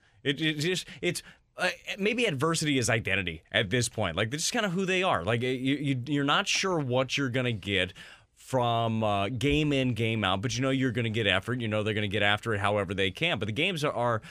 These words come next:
they're not always gonna be the same. You know, you're, you're not, they're not built like Colorado, and they're not built like these other teams that are fly-, you know, flying high, scoring a ton of points. Uh, th-, but e-,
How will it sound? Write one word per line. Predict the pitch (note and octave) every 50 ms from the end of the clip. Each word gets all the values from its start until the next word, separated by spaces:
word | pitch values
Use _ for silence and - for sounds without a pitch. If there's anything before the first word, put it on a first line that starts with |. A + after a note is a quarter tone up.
| - - - -
they're | - D3+ F3
not | G3+ G3
always | F#3+ F3+ E3+ D3+
gonna | D3 C#3+ C3
be | B2+ B2+
the | G#2 G#2
same. | - - A2 G2 D#2 - - -
You | E2+ F#2
know, | G2+ A2
you're, | B2 C3 B2+ C3 F#2+
you're | C3 A#2+ C3 C3+
not, | C#3 D3 C#3+ D3+ C#3+ - - _
they're | - F3+ F#3+
not | G3+ G#3 F#3+ E3+ -
built | - F#3 F3 B2+
like | C#3+ D3 C#3 B2
Colorado, | - - A2+ A2+ A2+ G#2 G2 E2+ D#2 D#2+ E2 E2+ E2+ E2+
and | F2+ F#2
they're | F#2
not | F#2+ A2 B2 A#2+
built | B2+ B2 A2+
like | A#2 A#2 G#2+
these | A2 A#2 F#2+ G#2
other | G#2 G2+ G#2+ G2+
teams | - - F#2+ G2+ G2+ F#2+
that | F#2 G2+
are | G2 F#2+
fly-, | - - - - G2 G2 G2 G2 G2+ G#2+ G#2 G2+
you | G2+ F#2 G2+ G#2
know, | F#2+ E2+ E2
flying | - - A#2 A2 G#2 G#2+ G#2+ G#2 G2
high, | G2+ G2+ F#2+ G2 G2
scoring | G2 - - - G2+ G#2 G2+ G2
a | F2+
ton | - - G#2 F#2+
of | F2+ E2
points. | - A2+ B2 B2+ A2+ G2+ G2 - - - - - - -
Uh, | - - A2 G#2 E2+
th-, | B2+ A#2+ - A2 A2+ -
but | C3 B2+ C3 C#3 - _ _ _ _ _ _ _
e-, | -